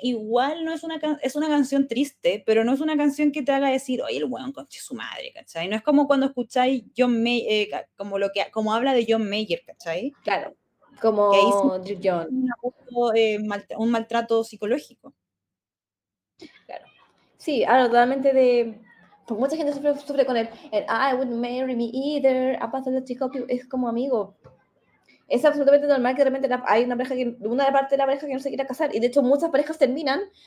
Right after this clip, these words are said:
Speaker 2: porque una
Speaker 1: Por-
Speaker 2: quiere casarse o una quiere tener hijos y la otra no quiere, y es porque están en paradas totalmente distintas, y es ahí cuando uno se da cuenta que ya las parejas no son compatibles, porque puta, sí, yo me quería casar, pero no, así que terminamos,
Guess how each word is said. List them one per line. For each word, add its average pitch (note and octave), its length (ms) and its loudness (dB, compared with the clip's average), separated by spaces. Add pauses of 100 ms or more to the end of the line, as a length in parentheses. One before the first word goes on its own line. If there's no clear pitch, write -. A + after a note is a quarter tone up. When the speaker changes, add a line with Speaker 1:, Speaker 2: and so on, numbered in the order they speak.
(140)
Speaker 2:
porque A#3+ 220 2
una C#4 300 4
Speaker 1:
Por- C#4+ 140 2
Speaker 2:
quiere B3+ 480 6 (480)
casarse C#4+ 520 6
o A3 160 8
una A#3 280 4
quiere A3+ 160 2
tener G#3 260 -2
hijos D4 360 4
y G#3+ 80 -2
la G#3+ 160 0
otra A3 140 -2
no G#3 160 -6
quiere, C4 220 2
y C4 120 -4
es C4+ 60 -8
porque C4 200 -8
están C4 280 -4
en A3 320 -6
paradas C4 400 -2
totalmente C#4 420 -8
distintas, C#4 540 -8 (760)
y B3 80 0
es B3 100 -2
ahí C4 200 2
cuando C4+ 240 0
uno C#4 100 -2
se C#4 120 -4
da C4 60 -4
cuenta C#4 260 -2
que B3+ 120 -10
ya C4 140 2
las C#4 120 -6
parejas C#4 260 -4
no C#4+ 60 -4
son C#4+ 140 -8
compatibles, C#4 400 -6
porque A#3 180 -10
puta, C4 240 -6
sí, B3+ 180 -8
yo A#3+ 80 -2
me A#3 120 -2
quería A#3 200 -2
casar, C4+ 360 -6
pero A3+ 160 -4
no, A#3+ 340 -2
así A#3+ 160 -4
que A3 80 -2
terminamos, A3+ 520 -4